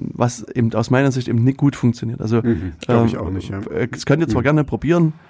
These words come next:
Speaker 1: dann auch eine
Speaker 2: Mhm.
Speaker 1: Mail hinzuschicken, aber sozusagen mit der Person zu reden, auch die anzurufen, das ist natürlich, die Hürde ist viel, viel größer, sich da hinzusetzen und versuchen auch mit jemandem zu argumentieren, aber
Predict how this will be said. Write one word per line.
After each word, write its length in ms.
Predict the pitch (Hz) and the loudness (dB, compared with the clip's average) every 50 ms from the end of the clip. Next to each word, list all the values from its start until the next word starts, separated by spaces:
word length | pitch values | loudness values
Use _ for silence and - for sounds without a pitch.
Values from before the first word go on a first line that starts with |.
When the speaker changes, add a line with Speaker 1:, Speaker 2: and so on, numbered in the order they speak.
| - _ _ _ | -20 _ _ _
Speaker 1:
dann 280 | 135 131 131 123 - | 0 2 2 2 0
auch 100 | 117 113 | 0 2
eine 100 | 120 117 | 2 4
Speaker 2:
Mhm. 40 | 117 | 4
Speaker 1:
Mail 180 | 117 120 117 123 | 4 4 4 4
hinzuschicken, 520 | 160 180 175 - 139 139 139 135 - - | 2 0 0 -2 -2 -2 -2 -2 -2 -4
aber 260 | - 117 120 117 120 - - - _ | -2 0 0 -2 -2 -6 -16 -20 _
sozusagen 360 | - - 131 - 135 117 120 | -4 -4 0 0 2 2 4
mit 100 | 120 120 | 2 2
der 60 | 123 117 | 2 0
Person 340 | - 123 113 - 127 131 | 0 -2 2 2 2 2
zu 120 | 135 - 117 | 0 -2 -2
reden, 440 | 113 127 170 170 - 135 110 95 - - | 0 2 0 2 0 0 -2 -2 -4 -8
auch 80 | 110 | -10
die 180 | - - - - | -10 -8 -2 0
anzurufen, 540 | - 165 185 165 - 151 135 139 123 - - | 2 2 2 2 0 0 0 0 0 0 -2
das 100 | 110 120 | -2 -2
ist 260 | 123 - - - - | -4 -6 -6 -4 0
natürlich, 360 | 135 123 117 147 147 135 120 | 0 2 2 2 0 -2 -2
die 100 | - 123 | 0 2
Hürde 180 | 135 170 170 151 | 2 2 2 0
ist 100 | 135 - | -4 -2
viel, 200 | - - 180 180 | -4 -2 -2 0
viel 160 | - 139 135 | 0 -2 -4
größer, 420 | 123 - 131 139 151 - 135 123 | 0 2 2 2 2 2 0 -2
sich 200 | 120 - 127 - | -2 -4 -6 -4
da 80 | - 117 | 0 0
hinzusetzen 640 | 131 170 175 185 143 135 139 135 - - - 139 139 - - - - - - - - | 2 2 2 0 0 0 -2 -2 -2 -4 -6 -6 -6 -8 -14 -20 -20 -20 -20 -2 -2
und 100 | 131 120 | 0 0
versuchen 260 | 131 123 147 127 143 | 2 2 2 2 2
auch 100 | 135 123 | 2 2
mit 200 | 131 131 127 - | 2 2 2 2
jemandem 280 | 135 135 131 123 120 117 | 2 2 4 2 2 0
zu 120 | - 143 | 0 -2
argumentieren, 680 | 135 123 127 117 113 107 - - 151 160 165 160 151 - - - - - _ _ _ _ _ _ | 0 2 2 2 2 0 -2 0 0 0 0 0 -2 -4 -8 -20 -20 -20 _ _ _ _ _ _
aber 360 | - 123 117 127 127 123 123 | -6 -2 0 0 0 0 -2